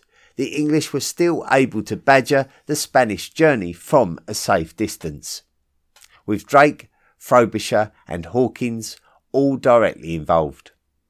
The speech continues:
The Spanish chose to dock at Calais on the north coast of France. Calais was traditionally an English possession, but it was lost to the French during Queen Mary's watch.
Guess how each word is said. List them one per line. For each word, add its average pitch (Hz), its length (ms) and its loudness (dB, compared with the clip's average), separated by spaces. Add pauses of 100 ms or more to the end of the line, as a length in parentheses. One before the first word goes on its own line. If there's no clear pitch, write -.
(1000)
The 143 80 -2
Spanish 160 540 -2
chose 147 380 4
to 123 120 -6
dock 151 440 2 (220)
at - 300 -4
Calais 95 560 4 (380)
on 131 160 0
the 147 100 0
north 127 480 -2
coast 85 360 -2
of 78 80 -12
France. - 600 0 (1160)
Calais 127 460 4 (220)
was 127 200 -4 (200)
traditionally 110 1000 -2
an 123 140 -6
English 98 440 -4
possession, 82 600 -4
but 87 180 -10
it 117 120 -4
was 120 220 -6
lost 151 360 0
to - 80 -10
the 156 100 -6
French - 540 -4 (360)
during 95 420 0
Queen 90 520 -4
Mary's 92 540 0
watch. - 500 -6